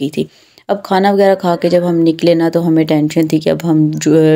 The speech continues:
जॉयलैंड पे जब राइड्स लेंगे तो हम तबीयत ना ख़राब हो जाए। खैर, हमें कहीं और जाना पड़ गया और वहाँ पे हमारा कच-, अच्छा खासा, यानी कि एक डेढ़ घंटा लग गया। उसके बाद जी,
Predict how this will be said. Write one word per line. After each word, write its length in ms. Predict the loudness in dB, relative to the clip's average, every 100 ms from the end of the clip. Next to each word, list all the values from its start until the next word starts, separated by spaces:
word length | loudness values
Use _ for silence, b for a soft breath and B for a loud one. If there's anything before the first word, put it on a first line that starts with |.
| 2 0
जॉयलैंड 500 | -2 -2 0 0 -2
पे 80 | 0
जब 160 | 0
राइड्स 400 | 2 0 0 -2
लेंगे 260 | -2 0 0
तो 140 | -2
हम 140 | -6 -6 -6
तबीयत 340 | -2 -2 0
ना 120 | -2
ख़राब 300 | -4 -6 -6 -6
हो 100 | -6
जाए। 180 | -6 -8 B B B B _
खैर, 300 | -2 0 0 -6 _ _ _ _ _ -4
हमें 360 | -2 0 0 -4 -2
कहीं 200 | 0 0
और 200 | 0 0
जाना 260 | 0 0
पड़ 200 | -2 -2
गया 160 | 0 0
और 80 | 0
वहाँ 200 | -2 -4
पे 60 | -4
हमारा 280 | -4 -6
कच-, 320 | -6 -8 -8 -6
अच्छा 240 | -2 0
खासा, 260 | 0 0 0
यानी 240 | 0 -4
कि 200 | -2 -4 0
एक 200 | -2 -2
डेढ़ 280 | -2 -2
घंटा 320 | 0 -4 -4 -6
लग 240 | -4 -4
गया। 140 | -2
उसके 220 | -2 -2 -4
बाद 300 | -2 -2 -4
जी, 200 | -6